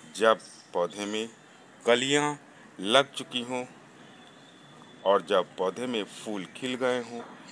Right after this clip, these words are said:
तब इसका प्रयोग हमें नहीं करना है।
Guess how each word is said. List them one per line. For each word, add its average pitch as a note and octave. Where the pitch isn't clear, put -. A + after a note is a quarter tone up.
तब C#3+
इसका F#2+
प्रयोग F2
हमें G#2
नहीं A2+
करना E2+
है। D#2